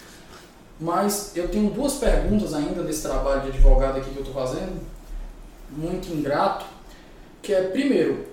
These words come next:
isso não tá colocando o Brasil na contramão de políticas públicas de arrecadação tributária?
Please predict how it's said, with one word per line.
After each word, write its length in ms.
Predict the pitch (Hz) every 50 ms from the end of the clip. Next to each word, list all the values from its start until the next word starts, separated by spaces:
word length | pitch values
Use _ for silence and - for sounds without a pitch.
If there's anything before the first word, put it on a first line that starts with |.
| - - - - -
isso 320 | 202 254 247 - - 220
não 160 | 208 208 214
tá 140 | - 220 190
colocando 420 | - - 175 175 - 170 170 165
o 40 | 165
Brasil 380 | 165 175 165 151 139 139 160 165
na 160 | 170 165 -
contramão 840 | - - 202 240 254 254 254 233 196 160 151 151 165 202 214 208 160
de 180 | 147 147 151 160
políticas 580 | - - 156 147 160 156 - - 180 165 -
públicas 680 | - - - 180 208 190 170 - 170 143 135 - - - - - - - -
de 160 | 147 139 156
arrecadação 680 | 160 160 160 - - - 170 165 160 147 - - 190 208
tributária? 800 | 202 185 165 135 135 123 139 123 123 - - - - - - -